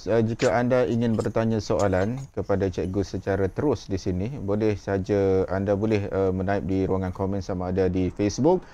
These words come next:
ataupun di YouTube channel secara terus, boleh type sekarang. Ataupun sekiranya anda ingin bertanya menalifon,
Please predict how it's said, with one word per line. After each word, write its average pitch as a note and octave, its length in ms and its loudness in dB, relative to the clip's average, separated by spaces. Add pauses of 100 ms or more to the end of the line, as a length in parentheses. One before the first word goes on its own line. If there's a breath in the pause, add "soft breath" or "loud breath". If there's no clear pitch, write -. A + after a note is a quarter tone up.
(300 soft breath)
ataupun C#3+ 640 2
di C#3 160 4
YouTube C3 320 0
channel C#3 480 0
secara A2 720 2
terus, A2+ 240 0
boleh A2+ 160 0
type G2+ 240 0
sekarang. A2 240 -2
Ataupun F#3+ 480 2
sekiranya D3 400 2
anda C3+ 320 2
ingin C3 240 0
bertanya B2 640 0
menalifon, B2 800 2